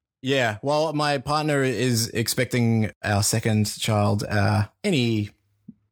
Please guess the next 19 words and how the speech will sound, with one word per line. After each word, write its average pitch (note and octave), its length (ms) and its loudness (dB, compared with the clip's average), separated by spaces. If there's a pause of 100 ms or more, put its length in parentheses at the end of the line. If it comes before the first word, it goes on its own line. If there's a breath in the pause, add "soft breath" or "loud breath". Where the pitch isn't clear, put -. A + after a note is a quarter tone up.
well, G#2+ 320 0
any D3 140 2
week A#2 280 0
now G#2 220 2
anyway. G#2+ 420 2 (140)
And G2+ 420 0
yeah, F#2+ 280 2 (100)
there's, G#2 220 2
uh, G#2 240 2
I'm A#2 160 0
still C3 260 -2
working A2 340 0
on G#2+ 100 2
the G#2+ 60 2
next G#2+ 240 0
couple A2 200 0
of G2+ 100 2
episodes, G#2 460 0
so G2+ 280 2